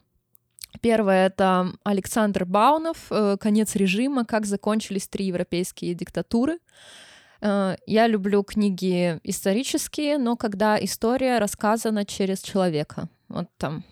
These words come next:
формат сторителлинга, но не про сторисы в социальных сетях, а сторителлинг как способ рассказать историю, в основе которой находится человек.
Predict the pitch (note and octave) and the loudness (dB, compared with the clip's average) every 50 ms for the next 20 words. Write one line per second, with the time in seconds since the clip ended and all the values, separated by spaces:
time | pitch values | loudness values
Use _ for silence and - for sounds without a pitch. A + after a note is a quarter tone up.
0 | _ - - - A3 G#3 A3 A3+ B3 C4+ A#3+ - - - A3+ A3+ A3+ - C4 C#4+ | _ -20 -4 -2 0 2 2 2 2 0 0 -2 -2 0 0 0 2 2 2 2
1 | D#4 C#4+ B3+ A#3 A3 F#3 G3 F#3+ F#3 F#3 F#3+ G3 G3+ G3+ G3+ G3+ - - G3+ G3 | 2 2 0 0 0 0 0 0 0 0 -2 -2 0 0 0 -2 -2 -4 -6 -6
2 | - - C#4+ D4+ C#4+ B3 - - - F#3 F3 E3+ F3+ - - G3 - - F#3+ F#3 | -2 -2 0 0 0 -2 -4 -4 -4 -2 -2 -2 -4 -6 -8 -10 -4 -2 -2 0
3 | F3+ F3+ - - - - - - F#3 E3 D#3 - - - - - - - - - | 0 -2 -4 -6 -8 -12 -4 -2 0 0 0 -2 -8 -14 -18 -18 -18 -18 -20 -8
4 | - A3 G3 G#3 A3+ A3+ G#3+ G3+ - - A3 G3+ G3 G3 - A3 A3+ A3+ A3 G#3 | -4 -2 0 2 2 2 0 0 -2 -2 0 0 0 0 0 0 2 2 0 -2
5 | - F#3 - - - G3 G3+ - - - - E3+ - - - F3+ F#3 F3 - - | -2 -6 -8 -4 -2 -2 -2 -2 -4 -6 -6 -6 -4 -4 -2 0 0 0 -2 -4
6 | F3+ - - A#3 C#4 D4+ D4 C#4+ C4+ C4 B3+ A3 F#3+ F#3 F#3+ - - G#3 F#3+ E3 | -6 -2 0 0 2 2 2 0 0 0 0 0 -2 -4 -4 -2 -2 -2 -2 -2
7 | D#3+ - - - - B3 C4 C#4+ C#4 B3+ G#3+ E3+ - - G#3+ G#3+ G#3 G#3 - - | -2 -6 -8 -4 0 0 2 2 2 2 0 -2 -2 0 0 0 0 0 -2 -2
8 | - - - - - F#3 F#3+ F3+ D#3+ D3 C#3+ - - | -2 -2 -2 -2 0 2 2 2 0 -2 -4 -6 -8